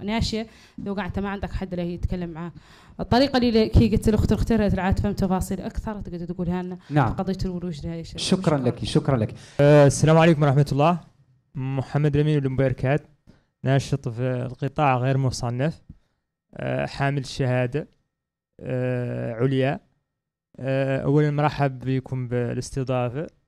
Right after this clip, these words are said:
Speaker 3: وجد سعيد بتواجدي هون. آه، استمعت لمداخلة المديرة والمدير المساعد والرئيسة. آه، جزاهم الله خير على هاي المعلومات الوافرة اللي أعطاونا الليلة.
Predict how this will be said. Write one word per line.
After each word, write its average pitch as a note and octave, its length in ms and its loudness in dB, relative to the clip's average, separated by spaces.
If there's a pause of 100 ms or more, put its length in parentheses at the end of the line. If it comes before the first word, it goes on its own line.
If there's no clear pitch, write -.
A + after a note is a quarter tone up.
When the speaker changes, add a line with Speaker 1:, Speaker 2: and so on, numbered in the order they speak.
(120)
Speaker 3:
وجد B2+ 480 -4
سعيد B2 400 -4
بتواجدي A#2 640 -6
هون. C#3 180 -8 (800)
آه، C3 440 -2
استمعت C#3 600 -4
لمداخلة C3 640 -2 (120)
المديرة B2+ 720 2
والمدير B2 380 0
المساعد B2 540 -2
والرئيسة. A#2+ 520 -2 (720)
آه، A#2+ 400 -2
جزاهم A#2+ 340 0
الله B2+ 120 2
خير B2+ 240 -2
على A#2+ 200 -2 (440)
هاي B2 160 0
المعلومات B2 640 -4
الوافرة A#2+ 640 -4
اللي A#2+ 160 -4
أعطاونا A#2+ 340 -4
الليلة. A2+ 260 -6